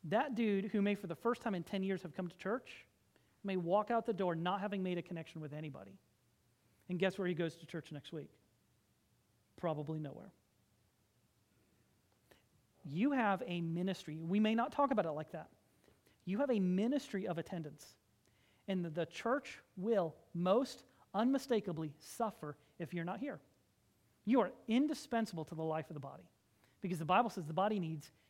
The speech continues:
every part. If I asked you today, "Hey, before you leave, I need you to give up a body part." Wow.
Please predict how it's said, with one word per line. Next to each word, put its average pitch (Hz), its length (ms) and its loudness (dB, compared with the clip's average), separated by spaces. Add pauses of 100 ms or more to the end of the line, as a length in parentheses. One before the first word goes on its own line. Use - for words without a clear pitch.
(220)
every 170 320 0
part. 151 240 -8 (160)
If 226 140 4
I 277 160 8
asked 233 240 2
you 214 80 0
today, 185 340 4
"Hey, 202 100 4
before 180 300 0
you 240 140 2
leave, 180 180 4
I 190 60 -2
need 180 180 0
you 170 60 -4
to 147 60 -8
give 165 140 0
up 160 100 -2
a 170 40 0
body 156 220 0
part." 139 220 -10 (2750)
Wow. 175 320 -2